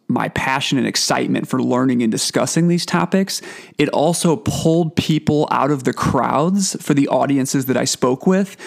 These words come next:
that were aligned with my way of thinking. And then we could have very interesting conversations to kind of pass ideas back and forth, and maybe what they've experienced and I can share what I experienced that provided much more of a deeper human connection than just on the surface business talk.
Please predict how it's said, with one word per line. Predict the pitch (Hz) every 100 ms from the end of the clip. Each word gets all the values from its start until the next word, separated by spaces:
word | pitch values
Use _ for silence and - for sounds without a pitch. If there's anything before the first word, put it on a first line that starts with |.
| - - -
that | 123 135 127
were | 139 135 117 -
aligned | 131 127 123 123 120 98 92 139 -
with | 139 120
my | 135 120 127
way | 131 120
of | -
thinking. | - 120 - 190 220 226 - - -
And | 143 139
then | 156
we | 160 143
could | 135
have | 135 123 120
very | 104 151 147 143
interesting | 135 139 135
conversations | 131 131 117 - 147 160 - 117 113 - - - -
to |
kind | 147 151
of | 131
pass | 147 135
ideas | 143 127 143 156
back | 127 110
and | 127 117
forth, | 135 117 123 - - -
and | - 135
maybe | 139
what | 143 120
they've | 135 147
experienced | 143 - 147 143 135 131 131
and | 127
I |
can | 127 123
share | - 123
what | 131
I | 139
experienced | - - 123 120 113 -
that | 131
provided | 127 131 127 127
much | 139 143 -
more | 135
of | 123
a |
deeper | 117 - 123 - 113
human | - 147 123 110
connection | - 120 107 - 117 -
than | - 117
just | 117 -
on | 123 123
the | 120
surface | - - - -
business | 90 95 95 -
talk. | - - -